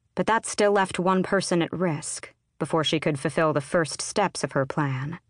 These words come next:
The same person who might be able to explain the new guards by the docks,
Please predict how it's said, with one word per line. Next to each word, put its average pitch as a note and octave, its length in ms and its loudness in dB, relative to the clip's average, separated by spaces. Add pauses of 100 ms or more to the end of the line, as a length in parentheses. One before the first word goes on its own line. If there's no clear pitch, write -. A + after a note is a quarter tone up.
(680)
The D3 100 2
same D3+ 360 2
person C#3+ 460 2
who D3 120 2
might D3 220 2
be D#3 140 2
able D3+ 220 2
to - 120 -2
explain D3+ 480 0
the D3 80 2
new D#3+ 200 2
guards D3 540 -2
by C3+ 160 0
the C3+ 100 -2
docks, C#3 580 -2